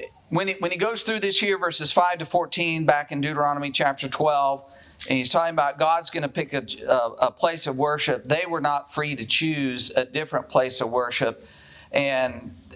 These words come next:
they, they had to follow that prescription, if you will. Um,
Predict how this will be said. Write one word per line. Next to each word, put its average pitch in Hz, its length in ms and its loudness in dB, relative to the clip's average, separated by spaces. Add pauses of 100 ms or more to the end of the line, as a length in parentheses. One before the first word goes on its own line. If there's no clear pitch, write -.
(120)
they, 156 640 -2 (1160)
they 160 240 2
had 170 460 0
to 143 500 -2
follow 165 640 2
that 135 260 2
prescription, 135 540 -2
if 120 160 -4
you 123 120 -4
will. 107 320 2 (380)
Um, 131 440 0